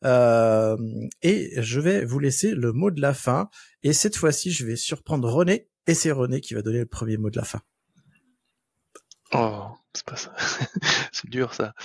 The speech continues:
Speaker 2: Eh ben, j'espère que l'épisode vous, vous intéressera, ou vous a intéressé si vous venez de l'écouter, et je vous donne rendez-vous au prochain épisode. Et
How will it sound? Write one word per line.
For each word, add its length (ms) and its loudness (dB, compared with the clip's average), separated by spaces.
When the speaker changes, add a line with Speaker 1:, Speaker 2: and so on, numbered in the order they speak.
Speaker 2:
Eh 100 0
ben, 320 2
j'espère 380 -8
que 1000 -2
l'épisode 520 0
vous, 100 -6
vous 260 -10
intéressera, 640 -4
ou 160 -2
vous 200 -6
a 60 4
intéressé 480 -4
si 100 -6
vous 120 -6
venez 160 -6
de 60 -10
l'écouter, 680 2
et 880 2
je 80 -8
vous 80 -10
donne 160 -4
rendez-vous 360 -10
au 40 -20
prochain 500 -4
épisode. 640 0
Et 240 4